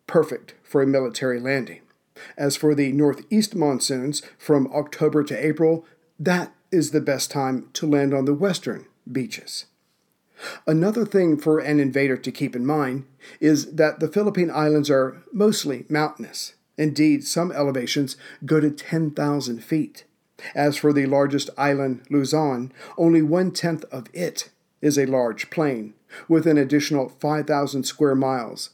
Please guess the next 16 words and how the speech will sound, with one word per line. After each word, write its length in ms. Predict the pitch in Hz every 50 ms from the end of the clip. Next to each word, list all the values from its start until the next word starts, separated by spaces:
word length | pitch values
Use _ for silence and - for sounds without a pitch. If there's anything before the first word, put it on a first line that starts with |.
| _ _ _ _ -
of 260 | - 139 123 120 127
river 280 | 139 151 147 143 127
valley. 400 | 113 117 107 95 76 65 - - _ _ _ _ _ _ _ _
Still, 480 | - - - 180 170 156 135 117 - - _ _ _ _ _ _ -
the 120 | 165 160
relatively 560 | 151 147 165 165 160 156 - 160 151 151 151
large 400 | 143 135 147 143 139 139 135 -
area 360 | 156 151 160 139 135 135 135 131
of 220 | - 160 147 143
open 260 | 139 123 113 - 113
territory 600 | 107 - 147 151 151 147 147 156 147 143 139 135 135 - - - - - _ _ _ _ -
lends 360 | 165 175 180 170 156 - 135
itself 500 | 123 110 - - 127 107 98 - - _ _ _ _ _
to 120 | - - 170
military 600 | 160 147 147 143 139 131 - 147 139 139 135 120
operations. 840 | 117 123 - 127 123 123 123 117 107 - 82 73 - - - -